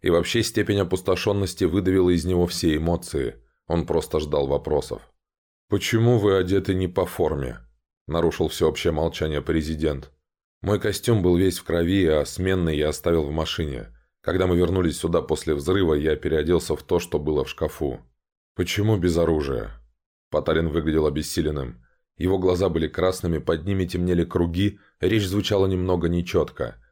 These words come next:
но недовольство сквозило в каждом слове. Андрей медленно моргнул и свёл брови. Оно было конфисковано у меня прямо в усадьбе.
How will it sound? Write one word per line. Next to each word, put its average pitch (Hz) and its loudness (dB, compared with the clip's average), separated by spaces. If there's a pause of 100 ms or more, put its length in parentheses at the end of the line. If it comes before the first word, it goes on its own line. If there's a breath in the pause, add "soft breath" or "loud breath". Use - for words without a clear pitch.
(220)
но 85 0
недовольство 85 2
сквозило 76 0
в - -4
каждом 71 -4
слове. 69 -4 (380)
Андрей 87 2
медленно 87 2
моргнул 87 2
и - -4
свёл 85 2
брови. 71 0 (680)
Оно 90 -2
было 87 2
конфисковано 85 0
у 78 0
меня 80 0
прямо 80 -2
в 76 -2
усадьбе. 65 -2